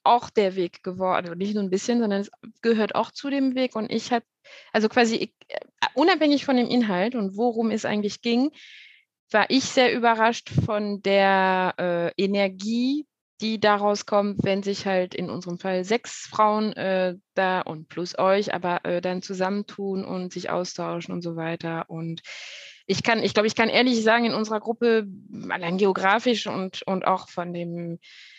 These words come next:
von den Jobs her und überhaupt, das sind alles Frauen, denen, ich wär denen wahrscheinlich nie über den Weg gelaufen.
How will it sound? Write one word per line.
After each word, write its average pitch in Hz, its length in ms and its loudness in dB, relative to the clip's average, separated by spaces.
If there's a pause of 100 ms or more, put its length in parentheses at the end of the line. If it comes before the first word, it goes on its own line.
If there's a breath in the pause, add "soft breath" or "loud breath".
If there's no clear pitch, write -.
(160 loud breath)
von 196 260 -2
den 196 180 2
Jobs 269 340 2
her 220 160 6
und 214 80 2
überhaupt, 208 500 0
das 202 140 0
sind 208 140 -2
alles 247 360 0
Frauen, 220 420 2 (400)
denen, 208 340 0
ich 131 560 -6
wär 208 120 4
denen 208 260 0
wahrscheinlich 202 300 0
nie 247 180 6
über 262 140 4
den 214 120 2
Weg 240 160 0
gelaufen. 214 680 0